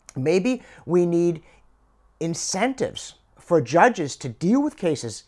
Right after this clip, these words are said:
quickly, but penalties if they're frequently overturned. Ways that the participants in the system don't just collect their paycheck, no matter how lousy the service is.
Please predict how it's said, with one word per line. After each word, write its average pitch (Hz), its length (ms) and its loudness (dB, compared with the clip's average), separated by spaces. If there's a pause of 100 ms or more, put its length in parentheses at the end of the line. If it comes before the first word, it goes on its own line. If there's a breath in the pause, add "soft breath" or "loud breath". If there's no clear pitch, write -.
(460)
quickly, 147 500 0 (800)
but 143 180 -6
penalties 202 500 -2
if - 160 -8
they're 180 120 -2
frequently 165 500 -6
overturned. 156 680 -4 (340 loud breath)
Ways 185 380 4
that - 80 -14
the 214 80 -4
participants 180 500 -6
in 165 80 -8
the 147 60 -6
system 180 440 -6
don't 180 220 0
just 208 160 -14
collect 175 200 -4
their 127 100 -4
paycheck, 139 500 -4 (220 loud breath)
no 139 60 -4
matter 135 180 -2
how 135 200 0
lousy 139 460 -2
the 139 80 -6
service 123 460 -6
is. - 280 -20